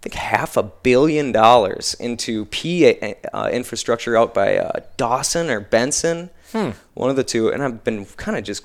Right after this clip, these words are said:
Speaker 1: curious about, is that gonna bring a lot of ducks and geese into that area? It's not, it could.
Speaker 2: Could. There's not a ton of water out there.
Speaker 1: No, I mean, it's gonna be, there's,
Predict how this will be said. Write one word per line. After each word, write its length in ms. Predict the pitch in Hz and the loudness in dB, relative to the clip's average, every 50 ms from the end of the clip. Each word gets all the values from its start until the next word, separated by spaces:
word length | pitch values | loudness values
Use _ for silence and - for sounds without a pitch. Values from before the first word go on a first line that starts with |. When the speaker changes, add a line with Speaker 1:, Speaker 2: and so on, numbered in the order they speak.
| _ _ _ | _ _ _
Speaker 1:
curious 720 | - - - - 160 175 180 185 185 180 185 180 - - | -18 -14 -8 -4 -2 0 4 6 6 6 6 4 0 -2
about, 560 | - - 107 101 117 120 123 120 110 - - - _ _ _ _ _ - _ _ _ _ _ _ - | -2 -4 0 4 6 6 6 6 4 0 -4 -16 _ _ _ _ _ -20 _ _ _ _ _ _ -14
is 80 | 131 123 | -6 -2
that 220 | 131 165 196 - | -2 -2 -2 0
gonna 200 | - 156 160 151 135 | -2 -2 -2 0 -4
bring 420 | - - 123 131 139 135 139 123 - | -4 -2 0 0 0 0 -2 -2 -2
a 80 | - | -2
lot 380 | 113 101 104 107 110 107 113 120 | -2 -2 2 4 4 6 6 4
of 200 | 127 113 - - - _ _ _ _ _ | 2 -2 -6 -16 -20 _ _ _ _ _
ducks 260 | - 104 101 - - | 0 0 0 0 -2
and 120 | 113 117 107 | -8 -8 -6
geese 340 | 107 110 113 107 - - - | -6 -6 -6 -4 -6 -6 -8
into 180 | - 107 120 | -6 -6 -2
that 160 | 110 113 117 110 | 0 2 2 2
area? 240 | 120 143 131 104 | 2 0 0 0
It's 160 | - 123 - 135 | 0 -2 4 4
not, 320 | 165 165 151 - - - - - | 4 4 4 0 -10 -20 -8 -6
it 140 | 110 - - | -6 -6 -4
could. 400 | - - 170 208 202 170 208 - - - - - _ - - | 0 2 4 4 4 4 2 -4 -10 -18 -20 -20 _ -18 -4
Speaker 2:
Could. 360 | - 127 113 104 104 107 107 | 2 2 2 2 2 -2 -8
There's 140 | 113 120 135 | -8 -2 0
not 240 | 180 190 180 135 - | 2 2 2 0 -2
a 20 | - | -4
ton 80 | 139 113 | -6 -6
of 80 | 98 | -4
water 360 | 98 95 104 120 127 117 101 | -4 -2 -2 0 -2 -2 -4
out 140 | 98 95 - | -6 -6 -8
there. 280 | - 98 98 95 92 - - - _ | -8 -8 -8 -8 -10 -12 -20 -20 _
Speaker 1:
No, 320 | - 156 196 208 165 107 90 | -4 0 2 2 2 2 2
I 80 | 98 | 0
mean, 320 | 120 127 123 120 117 117 113 - - - _ _ _ _ _ | 0 0 0 -2 -2 -4 -8 -12 -20 -20 _ _ _ _ _
it's 200 | - - 120 - | -10 -10 -10 -2
gonna 200 | - 151 156 160 | -2 0 0 0
be, 320 | 143 135 131 113 110 107 110 - - _ - | 0 0 -2 -2 -2 -8 -12 -16 -20 _ -10
there's, 240 | - 131 120 110 | -6 -6 -6 -6